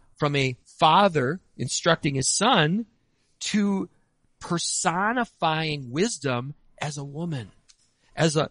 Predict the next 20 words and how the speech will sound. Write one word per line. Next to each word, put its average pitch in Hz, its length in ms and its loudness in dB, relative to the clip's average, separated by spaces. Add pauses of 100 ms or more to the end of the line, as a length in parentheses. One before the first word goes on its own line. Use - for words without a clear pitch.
(120)
as 139 160 -4
a 131 80 -2
lady 190 500 4
wisdom. 151 680 0 (340)
And 160 120 2
he 170 80 2
talks 214 340 2
about 175 140 2
how 147 220 2 (280)
lady 196 380 4
wisdom 175 480 2
is 135 120 -8
woven 160 800 -4
into 170 260 -2
the 156 100 2
very 147 260 -2
fabric 220 1040 2
of 165 220 0
the 139 140 0 (160)
universe, 147 760 0